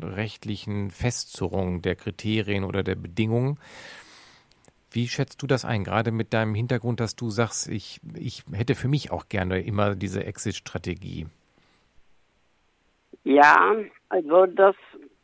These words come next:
Speaker 2: hatte ich ja vorhin auch schon mal so kurz tangiert, dass ich gesagt habe, also m-, aktuell oder mittlerweile glaube ich, dass wenn ich davon Gebrauch machen müsste, ich schon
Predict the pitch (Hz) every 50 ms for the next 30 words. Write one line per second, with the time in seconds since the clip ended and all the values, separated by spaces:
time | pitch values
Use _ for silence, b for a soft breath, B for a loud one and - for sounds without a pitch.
0 | _ _ _ - - - 175 165 - 214 196 - - 190 190 180 - - 196 196
1 | 180 175 185 214 220 202 147 160 - - - - 185 185 180 175 165 170 - _
2 | - 185 180 175 - - - - 180 185 175 175 170 165 156 175 180 202 208 185
3 | _ 185 170 147 160 165 160 _ 175 165 156 165 165 151 _ - 180 - - 143
4 | 156 160 156 160 160 151 b b b b b b b b b - 156 - - -
5 | 147 180 180 - - 139 147 160 - - _ _ - 180 175 156 160 175 185 196
6 | 180 165 156 160 165 156 175 165 156 143 156 147 156 160 175 170 160 156 151 147
7 | 143 143 160 185 180 175 170 - - _ 160 156 151 - - - - 156 - -
8 | _ - - - - 156 151 156 175 170 160 151 _ - 147 - - - 147 147
9 | 151 143 131 - - 143 143 160 175 170 - 180 160 147 - - 151 151 156 170
10 | 196 214 - _ _ 165 147 139 135 - _ _ _ _ _ _ _ _ - 151
11 | 143 - - - - - 165 160 160 165 170 170 170 175 170 - -